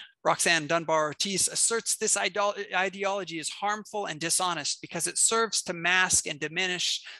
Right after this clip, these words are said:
the U S's history of settler colonialism, genocide, white supremacy, slavery, and structural inequality,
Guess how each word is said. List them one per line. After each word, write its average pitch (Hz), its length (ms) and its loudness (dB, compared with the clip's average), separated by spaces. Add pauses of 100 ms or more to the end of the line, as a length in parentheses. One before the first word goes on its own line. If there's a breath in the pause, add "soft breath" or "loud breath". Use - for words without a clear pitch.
the 165 80 -10
U 208 180 -2
S's - 960 0
history 208 640 -6 (260 loud breath)
of 151 100 0
settler 180 440 4
colonialism, 185 920 -2
genocide, 160 640 2
white 170 220 -2
supremacy, 160 640 -4
slavery, 160 640 0
and 143 160 -8
structural 165 600 -2
inequality, 147 800 -4